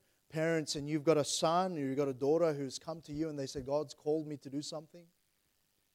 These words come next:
And maybe it's, uh, maybe it's in a s-, a specific career that they, they just prayed for, they know, but maybe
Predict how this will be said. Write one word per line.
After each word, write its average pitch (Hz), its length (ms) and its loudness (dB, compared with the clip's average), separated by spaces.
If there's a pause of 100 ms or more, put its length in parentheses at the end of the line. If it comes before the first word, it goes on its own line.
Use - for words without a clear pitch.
(440)
And 156 180 -4
maybe 175 300 6
it's, - 180 -4
uh, 139 260 2
maybe 160 280 2
it's - 160 -2
in 143 80 -2
a - 20 -4
s-, - 220 -2
a 143 80 -6
specific - 560 -2
career 151 420 2
that 139 220 -2
they, 131 160 -4
they 120 220 -6
just 123 220 -14
prayed 151 220 -4
for, 139 140 -12
they 120 120 -4
know, 143 260 -2
but 135 220 -2
maybe 165 440 0